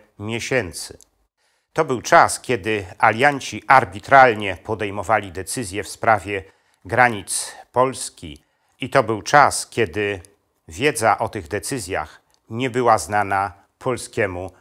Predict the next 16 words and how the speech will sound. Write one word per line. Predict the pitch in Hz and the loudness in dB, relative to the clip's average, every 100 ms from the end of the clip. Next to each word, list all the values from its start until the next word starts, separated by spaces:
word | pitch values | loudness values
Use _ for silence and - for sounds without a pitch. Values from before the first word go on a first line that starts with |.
| _ | _
rządowi. | 98 87 110 98 131 107 - - _ _ _ _ _ _ _ _ - | -10 -4 -4 2 4 4 0 -20 _ _ _ _ _ _ _ _ -10
Mikołajczyk | 127 165 214 214 - 104 - - | 2 4 4 2 -4 -6 -6 -10
gotów | 135 202 202 147 | -4 -2 -4 -2
był | 170 | -2
później | 170 202 143 170 151 | -2 -6 -6 -6 0
nawet | 151 151 151 - | 0 0 -4 2
te | 143 143 127 - | 4 4 2 -8
decyzje | 107 123 117 156 117 139 | -8 -6 -6 -8 -6 -6
zaakceptować, | 123 135 131 - 156 - 170 113 82 60 - - _ _ | 0 -2 -2 -4 -6 0 4 4 0 -10 -14 -20 _ _
pod | - 113 | -8 -4
warunkiem, | 110 104 156 135 - 90 90 | -2 -2 -2 -10 -10 -8 -8
że | - 104 95 92 - _ - | -4 -2 -2 -4 -16 _ -14
zrobią | 90 120 127 120 104 | -6 -2 0 0 -2
to | 113 | -4
samo | - 151 139 98 87 - _ _ _ | 0 4 4 2 -4 -6 _ _ _
politycy | - 139 135 135 131 - 120 117 101 | 0 0 0 -2 -2 -2 -2 -2 -4